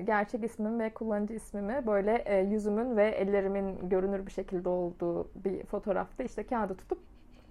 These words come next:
fotoğrafı da maili yanıt olarak göndermemi istediler. Ben de böyle yaptım ama <laughs> yani hapishane kaçkını gibiyim. Ee, hani şey demiş olabilirler.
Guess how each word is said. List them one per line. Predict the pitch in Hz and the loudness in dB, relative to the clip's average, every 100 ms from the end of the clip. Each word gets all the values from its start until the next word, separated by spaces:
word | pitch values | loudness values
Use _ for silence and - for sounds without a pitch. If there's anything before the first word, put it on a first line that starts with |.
| - - 285 | -20 -4 0
fotoğrafı | 294 277 277 208 | 2 2 2 2
da | 392 - - 302 | 0 -2 -6 4
maili | 277 277 370 | 6 8 6
yanıt | 320 277 | 4 2
olarak | 233 330 370 | 0 0 0
göndermemi | 285 277 269 277 277 | 2 4 2 2 -2
istediler. | 269 - 185 214 320 508 - - - - | -4 -2 -2 0 -4 -4 -10 -18 -18 4
Ben | 277 320 | 6 6
de | 294 | 6
böyle | 330 311 | 4 4
yaptım | 302 330 330 - 370 392 | 4 2 0 0 0 2
ama | 277 294 359 359 - 427 | 2 4 2 0 8 10
<laughs> | - 453 359 403 | 10 8 6 8
yani | 339 330 | 6 6
hapishane | 359 370 - 320 320 349 | 4 2 6 8 8 2
kaçkını | - - - - 330 320 | 4 4 4 0 0 2
gibiyim. | 311 302 311 381 415 - - - - - - - - | 4 6 8 6 2 -10 -16 -14 -12 -12 -12 -8 -2
Ee, | 247 240 233 233 233 220 226 - - - - | 0 2 2 2 0 0 -2 -4 -8 -12 -2
hani | 302 285 | 2 4
şey | - 302 262 | 8 8 8
demiş | 269 294 | 6 6
olabilirler. | 285 269 233 233 285 214 185 | 6 6 6 4 4 4 4